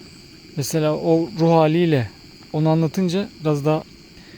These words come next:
böyle farklı bir hissiyatı var. Mesela bunda da kendi işimi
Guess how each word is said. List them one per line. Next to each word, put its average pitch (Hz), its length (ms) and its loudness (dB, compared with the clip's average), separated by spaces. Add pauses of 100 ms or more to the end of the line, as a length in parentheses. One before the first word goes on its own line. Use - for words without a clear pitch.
(320)
böyle 151 140 2
farklı 147 440 0
bir 143 120 0 (320)
hissiyatı 135 540 -4
var. 113 160 -6
Mesela 127 280 -6
bunda 175 280 2
da 196 140 0 (920)
kendi 170 460 0 (500)
işimi 180 400 -2